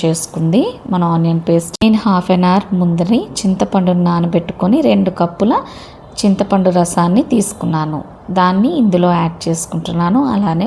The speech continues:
ఒక హాఫ్ కప్ వాటర్ని యాడ్ చేసుకున్నాను, ఎందుకంటే మన ఇక్కడ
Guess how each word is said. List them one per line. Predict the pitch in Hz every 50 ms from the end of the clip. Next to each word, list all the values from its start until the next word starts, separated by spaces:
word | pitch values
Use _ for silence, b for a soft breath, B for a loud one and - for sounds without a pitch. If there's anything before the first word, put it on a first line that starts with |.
| 262 269
ఒక | 262 - 233 220 208
హాఫ్ | 190 175 170 - - -
కప్ | 180 175 - - 180 170
వాటర్ని | 165 165 165 - 160 165 180 220 349 466 B B B B B B B - -
యాడ్ | 185 180 180 180 - -
చేసుకున్నాను, | 170 165 165 - - - 170 180 180 165 170 165 170 - - - - - - 190 185
ఎందుకంటే | 185 180 185 180 185 175 170 202 208 208 196
మన | 190 185 220 330 B B B B B B B B - 190
ఇక్కడ | 180 - 185 175